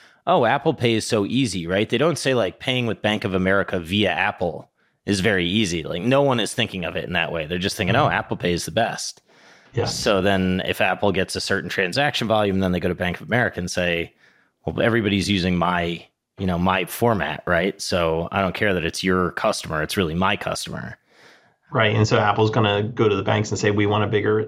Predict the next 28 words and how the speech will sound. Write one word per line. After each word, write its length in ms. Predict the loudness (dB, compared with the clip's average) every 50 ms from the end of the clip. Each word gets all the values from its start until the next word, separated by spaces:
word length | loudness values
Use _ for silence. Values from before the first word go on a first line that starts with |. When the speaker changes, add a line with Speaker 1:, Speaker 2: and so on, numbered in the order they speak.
| -6 -4
Speaker 2:
cut 160 | -2 0 0
of 120 | 2 0
the 100 | 0 0
interchange 480 | 0 0 0 0 -2 -4 -6 -8 -8 -8
fee." 240 | -10 -10 -12 -12 -14 -12 _ 2
Speaker 1:
Yeah. 240 | 2 2 2 0 0
Speaker 2:
And 480 | 0 0 2 2 0 -2 -4 -6 -4 -2
the 80 | 0
banks 320 | 0 2 0 0 -2 -2 0
live 160 | 0 2 2
on 140 | 2 0 0
the 80 | 0
interchange 460 | 0 0 0 -2 -4 -6 -6 -8 -8 -8
fee. 240 | -6 -4 -4 -4
And 240 | -4 -4 -6 -8 -10 -14 _ _ _ _ _ _ _ _ _ _ _ _ _ _ _
so, 200 | -4 -2 0 0
I 180 | 0 -2 0
mean, 140 | 0 2 4
there 160 | 4 4 4
is 80 | 2 4
a 60 | 4
limit 340 | 4 4 4 2 2 -2 -4
to 100 | -6 -6
that 200 | -4 -4 -4 -4
because 320 | -6 -2 -2 -2 -2 0
the 100 | -2 -2
customers 500 | -2 0 -2 -2 -2 -2 -2 -4 -4 -2
get 300 | 0 0 0 0 -2 -8